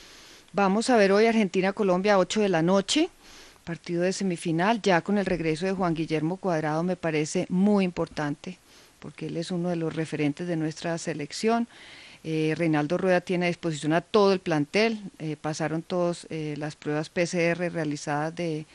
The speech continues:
eh, salieron negativas, así que tiene toda la,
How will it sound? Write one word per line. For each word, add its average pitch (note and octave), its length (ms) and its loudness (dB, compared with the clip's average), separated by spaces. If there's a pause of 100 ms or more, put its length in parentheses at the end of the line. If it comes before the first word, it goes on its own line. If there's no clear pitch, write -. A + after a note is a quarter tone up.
(460)
eh, D3 260 -8
salieron D#3 380 0
negativas, F3 600 2
así D#3+ 180 -6
que E3+ 140 -6
tiene E3 420 -4 (240)
toda F3 520 0
la, D3+ 420 -8